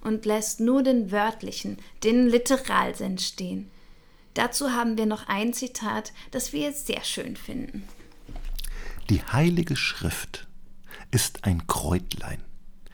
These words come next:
Speaker 2: Je mehr du es reibst, desto mehr duftet es.“
Speaker 1: Das ist der wörtliche Sinn.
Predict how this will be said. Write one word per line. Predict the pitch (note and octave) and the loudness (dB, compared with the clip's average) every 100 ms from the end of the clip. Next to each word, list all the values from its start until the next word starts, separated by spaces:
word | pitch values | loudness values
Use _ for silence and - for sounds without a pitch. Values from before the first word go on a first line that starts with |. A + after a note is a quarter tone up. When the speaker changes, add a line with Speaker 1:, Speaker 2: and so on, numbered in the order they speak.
| - - | -14 0
Speaker 2:
Je | - | 4
mehr | E2 G2+ D#3 | 8 8 6
du | D#3+ | 4
es | - - - | 2 0 0
reibst, | E3 E3+ E3+ - - - - - - | 2 2 0 -10 -12 -16 -14 -8 0
desto | F#2+ - F2 | 0 2 2
mehr | D#2 D#2 F2 F#2 - - | 4 6 4 2 -6 -2
duftet | F2 - - D#2+ | 0 0 -2 -2
es.“ | D2 - - - - - - - - - - - - | -2 -4 -4 -2 -2 -2 -4 -6 -8 -10 -12 -10 -4
Speaker 1:
Das | - C4 - | 2 2 0
ist | - B3+ - | -2 -2 4
der | B3+ G#3 | 2 4
wörtliche | G#3 G#3+ - G3 G#3+ | 2 0 -6 -6 -8
Sinn. | - G3 F#3+ | -6 -6 -6